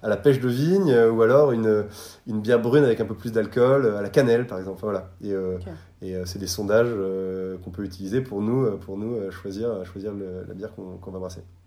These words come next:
Speaker 2: Donc, c'est un atout, euh, marketing, communication assez important,
Speaker 1: Ouais,
Speaker 2: finalement,
Speaker 1: ouais, c'est un
Speaker 2: euh.
Speaker 1: atout. C'est, c'est, même d'un point de vue, euh, d'un point de vue chiffre d'affaires, c'est tout simple, mais c'est des gens qui sont contents de venir, qui sont contents de présenter le projet à leurs amis.
Speaker 2: Mm.
Speaker 1: Donc, euh, sur une personne qui a mis, euh, vingt-cinq euros,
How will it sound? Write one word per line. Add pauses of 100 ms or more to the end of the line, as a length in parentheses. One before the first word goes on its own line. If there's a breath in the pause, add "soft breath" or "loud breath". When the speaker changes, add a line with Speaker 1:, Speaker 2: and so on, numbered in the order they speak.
Speaker 2:
Donc,
c'est
un
atout,
euh,
marketing,
communication
assez
important,
Speaker 1:
Ouais,
Speaker 2:
finalement,
Speaker 1:
ouais,
c'est
un
Speaker 2:
euh.
Speaker 1:
atout.
C'est,
c'est, (640 loud breath)
même
d'un
point
de
vue,
euh,
d'un
point
de
vue
chiffre
d'affaires,
c'est
tout
simple,
mais
c'est
des
gens
qui
sont
contents
de
venir,
qui
sont
contents
de
présenter
le
projet (160)
à
leurs
amis.
Speaker 2:
Mm.
Speaker 1:
Donc,
euh,
sur
une
personne
qui
a
mis,
euh,
vingt-cinq
euros,